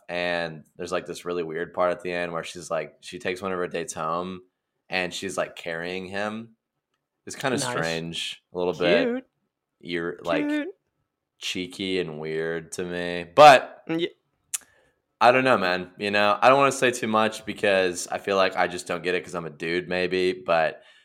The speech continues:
Speaker 1: the consensus I've heard from other girls is they also hate the trailer. So, um, I feel
Speaker 2: Dude,
Speaker 1: a little
Speaker 2: Carol
Speaker 1: bit
Speaker 2: picks
Speaker 1: safe saying that.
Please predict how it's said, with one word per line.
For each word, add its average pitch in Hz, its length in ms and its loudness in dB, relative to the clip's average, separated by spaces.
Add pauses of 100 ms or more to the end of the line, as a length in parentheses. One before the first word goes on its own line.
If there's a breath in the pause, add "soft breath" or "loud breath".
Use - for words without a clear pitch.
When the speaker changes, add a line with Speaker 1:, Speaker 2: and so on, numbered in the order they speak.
(280 soft breath)
Speaker 1:
the 113 100 4
consensus 139 500 0
I've 120 160 6
heard 113 180 2
from 98 320 -2
other 92 300 2
girls 90 500 4
is - 220 -14
they 87 160 0
also 85 400 2
hate 87 200 -6
the - 60 -20
trailer. 76 440 -4
So, 80 340 2 (560)
um, 82 560 0 (320)
I 92 60 -4
feel 113 160 2
Speaker 2:
Dude, 98 80 6
Speaker 1:
a 92 60 2
little 98 120 2
Speaker 2:
Carol 190 160 8
Speaker 1:
bit - 120 4
Speaker 2:
picks 165 120 4
Speaker 1:
safe 85 200 2
saying 78 380 -10
that. 73 280 -10